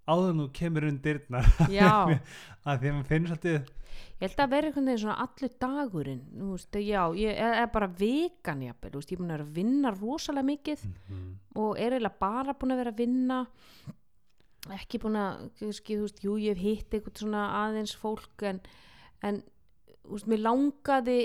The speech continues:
Speaker 2: ég fann það að þennan dag langaði mig ekki að koma heim og borða við þetta sama
Speaker 1: Mhm.
Speaker 2: stofuborð og horfa á Netflix þátt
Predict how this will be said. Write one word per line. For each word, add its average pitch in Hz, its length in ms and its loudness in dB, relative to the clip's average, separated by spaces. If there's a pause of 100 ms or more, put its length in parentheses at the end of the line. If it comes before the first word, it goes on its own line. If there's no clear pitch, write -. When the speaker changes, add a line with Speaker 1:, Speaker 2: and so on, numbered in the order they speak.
(120)
Speaker 2:
ég 226 100 -2
fann 254 380 0
það 240 200 2
að - 140 -8
þennan 240 340 -2
dag 214 320 2
langaði 233 760 0
mig 226 400 0 (480)
ekki 220 540 -2
að - 160 -10
koma 220 500 0 (280)
heim 208 520 0 (1040)
og 196 340 0 (760)
borða 220 680 2 (800)
við 220 260 2
þetta 208 500 0 (120)
sama 226 600 2
Speaker 1:
Mhm. - 300 -6
Speaker 2:
stofuborð 208 760 2 (120)
og 190 200 -2
horfa 214 420 0 (100)
á - 100 0
Netflix 208 720 -4
þátt 208 400 -2